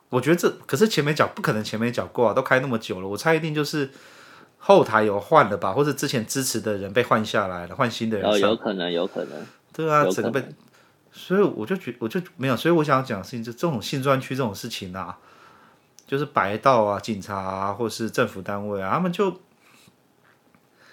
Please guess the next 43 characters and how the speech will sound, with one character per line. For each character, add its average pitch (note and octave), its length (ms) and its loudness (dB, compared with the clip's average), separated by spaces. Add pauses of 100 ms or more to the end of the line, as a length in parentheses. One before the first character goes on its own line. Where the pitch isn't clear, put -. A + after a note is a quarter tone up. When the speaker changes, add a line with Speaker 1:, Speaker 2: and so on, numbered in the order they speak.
(360)
Speaker 1:
应 D#3+ 100 0
该 E3 100 4
要 E3 120 8 (100)
open C#3 400 4
mind A#2 220 2
一 A2+ 80 0
点， F#2 180 -10
要 B2 80 -4
接 B2+ 240 0
受 G#2+ 420 -2 (220)
性 B2 340 -2
欲 A#2 140 -2
就 A2+ 160 -2
是， G#2+ 320 -4 (760)
Speaker 2:
<laughs> - 760 -20
Speaker 1:
就 C3 100 -8
是 B2+ 240 -6
人 F#2+ 120 -6
的 G2+ 80 -10
天 G2+ 260 -8
性。 F#2 380 -4 (1500)
你 G#2 80 -12
这 C#3 80 0
样 D3+ 100 2
子 A2+ 100 -2
一 - 20 4
直 - 20 8
Speaker 2:
亚 B2 60 6
洲 B2 40 2
没 G#2 100 2
办 G2 200 2
法， - 140 -14
亚 G#2+ 160 2
洲 C3 180 8
就 C3+ 140 6
是 C3 80 0
很， G#2+ 320 -2 (160)
很 A#2 240 -2
拘 D3+ 200 4
束 C#3+ 220 4
的 A2 160 4
一 A2+ 80 4
个， G2 320 0